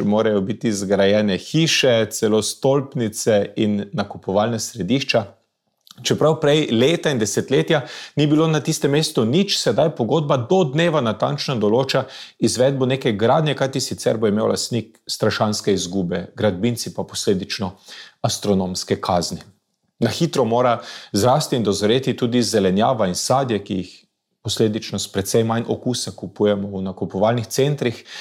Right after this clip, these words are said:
Živali na velikih živalskih farmah se morajo zrediti kar se da hitro, kokoši morajo znesti jajca v čim krajših presledkih.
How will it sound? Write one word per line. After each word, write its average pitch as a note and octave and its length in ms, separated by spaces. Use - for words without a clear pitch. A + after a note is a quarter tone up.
Živali B2+ 480
na A#2 100
velikih B2 400
živalskih A#2 480
farmah A#2+ 440
se - 140
morajo G#2+ 420
zrediti G2 540
kar A#2 220
se - 140
da G2+ 120
hitro, A2+ 400
kokoši A#2+ 460
morajo A2+ 240
znesti A2 400
jajca B2 320
v G2+ 80
čim A#2+ 240
krajših A#2 400
presledkih. A2+ 640